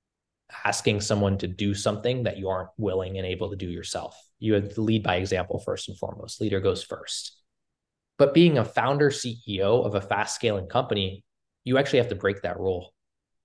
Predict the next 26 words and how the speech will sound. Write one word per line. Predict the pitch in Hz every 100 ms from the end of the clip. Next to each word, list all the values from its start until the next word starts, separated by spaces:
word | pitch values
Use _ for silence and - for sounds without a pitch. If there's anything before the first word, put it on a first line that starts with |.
| _
because | 120 107
you | 117
have | 131
to | 101
hire | 127 123
people | - 104 98
with | 98
skill | - 113 110
sets | - 85 -
that | 92 113
you |
could | 117 101
never | 98 92
do | 92
yourself. | 90 92 107
Like, | 95
I | 101
could | 113
never | 98 98
be | 90 92
a |
public | - 98 95
company | 98 95 87
C | - 90
F | -
O. | 85 -